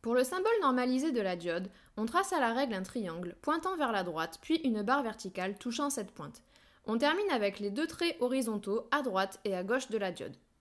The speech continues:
Pour la del, diode électroluminescente,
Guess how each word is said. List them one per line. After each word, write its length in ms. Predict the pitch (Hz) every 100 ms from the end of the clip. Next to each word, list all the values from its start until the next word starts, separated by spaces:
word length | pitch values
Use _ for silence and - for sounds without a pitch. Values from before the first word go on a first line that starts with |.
| _ _ _ _ _ _ _ -
Pour 160 | 381 403
la 140 | 311
del, 320 | 202 196 262 - -
diode 320 | 190 294 381
électroluminescente, 1080 | 262 233 233 262 220 165 170 170 170 190 -